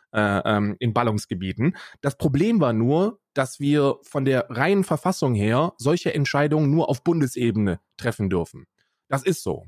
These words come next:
Das, das wurde auch vorher schon gesagt. Der Berliner S P D,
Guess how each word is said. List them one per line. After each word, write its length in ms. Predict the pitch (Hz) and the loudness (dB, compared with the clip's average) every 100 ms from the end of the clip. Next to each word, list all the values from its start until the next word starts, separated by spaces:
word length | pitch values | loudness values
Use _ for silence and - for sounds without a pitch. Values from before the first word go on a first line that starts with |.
| _ | _
Das, 220 | - 117 | -8 -6
das 180 | - 127 | -4 -2
wurde 180 | 156 180 | 0 2
auch 120 | 143 | 0
vorher 260 | - 180 160 | 0 2 2
schon 180 | 156 131 | 0 0
gesagt. 420 | 110 127 196 - - | 2 0 0 -6 -4
Der 100 | 123 | 0
Berliner 480 | 113 117 139 131 127 - - | 2 2 2 2 -2 -8 -12
S 180 | - 127 | -6 -4
P 120 | - | -2
D, 260 | 131 151 175 | 0 2 0